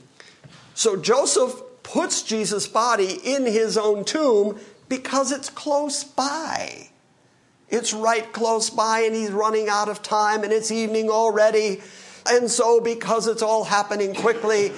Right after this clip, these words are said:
he goes to Pilate, he gets the body, he doesn't have time to anoint it or anything, he wraps it in linen, he puts it in there, he rolls the stone,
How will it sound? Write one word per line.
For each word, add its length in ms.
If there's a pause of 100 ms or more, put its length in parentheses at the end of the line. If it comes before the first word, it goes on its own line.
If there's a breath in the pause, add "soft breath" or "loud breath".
(200 loud breath)
he 160
goes 400
to 100
Pilate, 460
he 160
gets 300
the 100
body, 480 (160 loud breath)
he 100
doesn't 240
have 180
time 320
to 140
anoint 360
it 40
or 140
anything, 380
he 100
wraps 460
it 100
in 160
linen, 280
he 100
puts 460
it 100
in 160
there, 180
he 160
rolls 460
the 120
stone, 480